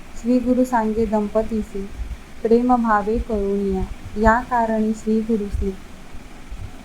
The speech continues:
प्रीती थोर रुद्राध्यायासी. पूजा करावी भक्तीसी रुद्राध्याय करोनिया. म्हणी सरस्वती गंगाधर सांगे गुरुचरित्र विस्तार. एकता तरे भवसागर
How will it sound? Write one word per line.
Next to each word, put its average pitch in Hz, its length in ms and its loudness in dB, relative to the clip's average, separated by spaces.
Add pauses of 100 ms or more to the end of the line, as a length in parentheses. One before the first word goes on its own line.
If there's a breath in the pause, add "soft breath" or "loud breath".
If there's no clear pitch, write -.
(140)
प्रीती 240 340 2
थोर 220 360 0 (680)
रुद्राध्यायासी. 214 1120 2 (560)
पूजा 226 280 6
करावी 220 520 2
भक्तीसी 214 680 -4 (240)
रुद्राध्याय 220 800 4
करोनिया. 196 640 -2 (560)
म्हणी 226 240 2
सरस्वती 233 600 0
गंगाधर 196 760 0 (140)
सांगे 214 340 4
गुरुचरित्र 214 720 0
विस्तार. 202 500 -2 (800)
एकता 226 540 4
तरे 226 220 0 (100)
भवसागर 214 720 0